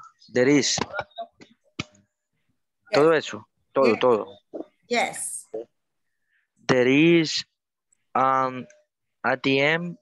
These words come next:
Speaker 1: across the street. There's a recurring, a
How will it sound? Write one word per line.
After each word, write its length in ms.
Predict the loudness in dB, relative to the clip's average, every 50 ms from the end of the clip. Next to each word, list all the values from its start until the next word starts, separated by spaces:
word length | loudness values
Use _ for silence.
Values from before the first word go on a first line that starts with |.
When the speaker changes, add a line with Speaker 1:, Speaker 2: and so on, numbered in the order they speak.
| _ _ _ -4
Speaker 1:
across 720 | -2 -2 -2 0 0 0 2 2 0 -2 -4 -6 -10 -14 -16 _ _ _ _ _ _ _ _
the 320 | -2 0 0 0 0 0 -2
street. 360 | -2 -2 0 0 0 0 -2 _ _ _ _ _ _ _ _ _ _ _ _ _ _ _ _ _ _ _ _ _ _ _ _ _ _ _ _ _ _ _ _ _ _ _ _ _ -2
There's 680 | -2 0 0 0 0 0 -2 -4 -8 -10 -16 -18 -18 -20 _ _ _ _ -2
a 600 | -2 0 0 0 0 0 0 -2 -4 -6 -8 -14 -20 _ _ _ _ _ _ _ _ _ _ _ _ -6
recurring, 680 | -6 -6 -2 0 0 0 0 0 -2 -6 -6 -8 -12 -18 _ _ _ _ _ _ _ _ _ _ -10
a 160 | -8 -8 -8